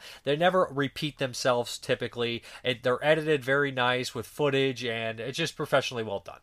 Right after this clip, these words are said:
I mean, like, I think a lot of companies should take note of, of their special features, considering the fact that sometimes it feels like if you watch, uh, you know, the, you feel that you hear the same thing a hundred frickin' times. It's just talking heads. There's no, like, finesse or flair to their special features.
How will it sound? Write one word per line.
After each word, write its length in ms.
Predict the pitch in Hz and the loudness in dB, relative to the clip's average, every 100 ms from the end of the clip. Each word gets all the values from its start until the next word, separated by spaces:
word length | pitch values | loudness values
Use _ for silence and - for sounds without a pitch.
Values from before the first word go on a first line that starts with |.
| - | -4
I 80 | 127 | 0
mean, 180 | 135 131 | 0 0
like, 240 | 127 123 127 | -2 -2 2
I 100 | 135 | 2
think 220 | 170 147 | 2 2
a 40 | |
lot 160 | 135 127 | 4 4
of 60 | |
companies 280 | 135 127 123 | 2 -2 -4
should 180 | - 110 | -8 -4
take 180 | 117 104 | -4 0
note 300 | 110 123 - - | 0 0 -2 0
of, 240 | 123 117 | 2 2
of 200 | 120 117 | 0 2
their 160 | 127 127 | 2 2
special 380 | - 139 151 | 2 0 0
features, 400 | - 139 143 139 | -4 -6 -4 -6
considering 460 | - 120 - 131 123 | -6 -6 -4 -2 -4
the 80 | 117 | -2
fact 240 | 127 120 | 0 0
that 100 | 104 | -2
sometimes 600 | - 160 165 139 123 117 - - - | -2 0 2 0 0 -8 -14 -16 -6
it 120 | 135 | -4
feels 280 | - 151 135 | 0 -2 0
like 200 | 143 131 _ - | 0 -2 _ -6
if 160 | 135 | -6
you 120 | 139 143 | -4 2
watch, 400 | 139 131 123 135 | 6 6 4 2
uh, 280 | 123 113 107 | 4 2 0
you 140 | 127 | -2
know, 100 | 117 | -4
the, 300 | 110 113 - 117 | -2 -6 -4 -4
you 200 | 131 127 | -4 -8
feel 280 | - 151 131 | -2 -2 0
that 160 | 120 | -4
you 160 | 127 123 | -6 -2
hear 140 | 131 | -2
the 100 | 117 | -2
same 220 | - 131 117 | -2 -2 -2
thing 120 | 110 | -2
a 100 | 101 | 0
hundred 400 | 123 127 123 117 | 2 2 2 -2
frickin' 340 | - 117 101 | -2 -4 -4
times. 560 | 104 151 156 151 147 - - - | 2 4 4 2 -2 -10 -14 -6
It's 160 | 123 120 | -4 -4
just 460 | - 143 127 - - | -2 0 0 -4 6
talking 380 | 131 120 113 | 6 6 -2
heads. 280 | 90 78 - | -12 -12 -10
There's 160 | 120 110 | -12 0
no, 160 | 127 | 2
like, 300 | 117 117 107 | 4 2 0
finesse 540 | - 127 117 127 127 - | -2 -2 4 4 4 -2
or 100 | 107 | -4
flair 500 | - 135 127 120 107 | -2 4 6 4 2
to 180 | - 120 | -4 -6
their 140 | 104 | -6
special 320 | - 113 107 | -4 -6 -6
features. 380 | - 98 90 90 | -10 -14 -14 -16